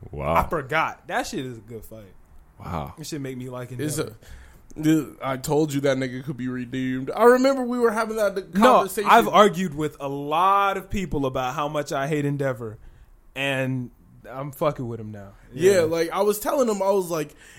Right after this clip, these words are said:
Speaker 3: "Endeavor's only bad because he's consumed,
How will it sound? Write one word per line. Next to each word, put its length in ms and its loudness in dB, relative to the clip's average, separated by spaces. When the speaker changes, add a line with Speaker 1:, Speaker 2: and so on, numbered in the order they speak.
Speaker 3:
"Endeavor's 540 2
only 340 -2
bad 480 -2
because 300 -4
he's 220 -4
consumed, 1500 4